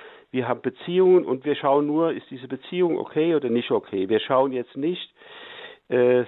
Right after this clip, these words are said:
so, äh, auf den, auf den, auf das Umfeld, ja.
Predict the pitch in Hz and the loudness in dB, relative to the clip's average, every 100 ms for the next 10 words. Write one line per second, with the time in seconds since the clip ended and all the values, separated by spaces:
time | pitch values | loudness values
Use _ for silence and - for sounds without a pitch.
0 | - 120 113 113 87 113 - 64 64 - | 0 0 0 -2 -2 -4 -4 -2 -2 -2
1 | 139 - - 131 117 - - 127 117 131 | -4 -4 -2 -2 -2 -4 -4 -6 -4 0
2 | 131 107 90 87 104 | 0 0 -6 -6 -6